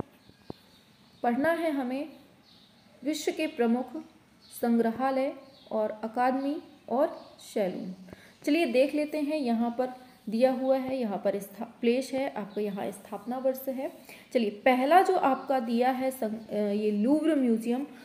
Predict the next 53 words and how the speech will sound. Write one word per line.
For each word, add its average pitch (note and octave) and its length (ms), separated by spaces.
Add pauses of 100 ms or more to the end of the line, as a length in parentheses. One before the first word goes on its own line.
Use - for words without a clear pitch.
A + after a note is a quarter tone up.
(160)
बहुत B3+ 240
पूछा C4 340
जाता B3+ 300
है, C#4 300
इंपॉर्टेंट G#3+ 560
भी C4+ 120
है D4 80
और D4+ 160
लगभग A3+ 340
लोगों A#3+ 200
को C4 120
पता G#3 320
भी G3 160
है। G#3 100
कहाँ B3 360
पर C#4 120
है C4 80
आपका? C4 300
पेरिस, B3+ 560 (520)
फ्रांस B3 340
में। D4 220
और G#3+ 340
कब C4+ 160
स्थापना C4+ 460
होती C4 340
है? C#4+ 120
सत्रह G#3+ 380
सौ E4+ 200 (240)
तिरानवे G#3+ 440
में B3+ 120
होती A#3+ 280
है, C4 180 (380)
ठीक C4+ 160
है, G4 120 (340)
ये C4 100
याद C4+ 280
रख C#4 140
लीजिए। D4 260
वै-, A#3+ 280
वैसे A3 300
तो C#4+ 100
पेरिस B3+ 420
सभी A#3+ 180
को C#4 120
पता C4 280
होता C4 280
है, C#4+ 120
लेकिन B3 260 (100)
स्थापना G#3+ 440
वर्ष A3+ 280
भी B3+ 160
याद C4 200
रखिएगा, C4 640